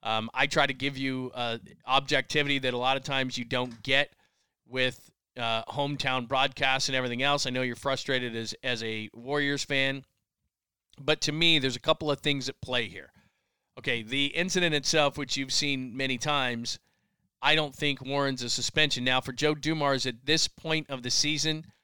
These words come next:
to flex and say, because of past incidents,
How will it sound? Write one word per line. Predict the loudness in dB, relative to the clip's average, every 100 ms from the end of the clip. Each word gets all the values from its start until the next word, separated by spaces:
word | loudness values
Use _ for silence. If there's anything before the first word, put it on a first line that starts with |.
| _ _
to | -8
flex | -6 -4 2 2 2 0 -2
and | -2 -2
say, | 0 2 4 4 2 0
because | -6 2 2 2
of | -4
past | 0 2 2
incidents, | 0 -2 0 0 0 -2